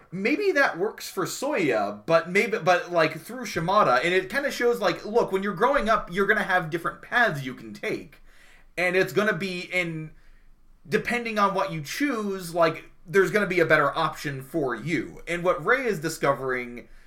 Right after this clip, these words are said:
throughout the series is, like, maybe the path of Soya isn't one I want. Maybe I wanna, like, g-, maybe part of what, like, my growing up is understanding the people who are important to me in my life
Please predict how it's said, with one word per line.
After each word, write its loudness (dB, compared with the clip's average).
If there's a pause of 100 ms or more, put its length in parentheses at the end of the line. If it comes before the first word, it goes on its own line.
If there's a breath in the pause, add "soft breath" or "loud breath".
(220 soft breath)
throughout 4
the -6
series 0
is, -2
like, 0
maybe -2
the -2
path -4
of -6
Soya 2
isn't -6
one -2
I 0
want. -8 (420 soft breath)
Maybe -2
I 6
wanna, 2
like, -2 (320)
g-, -20 (220)
maybe -2 (180)
part 4
of 0
what, 2
like, -2
my 0
growing 0
up 4
is 0
understanding -2
the -2
people -6
who -2
are -2
important -4
to -6
me -4
in -4
my 0
life 0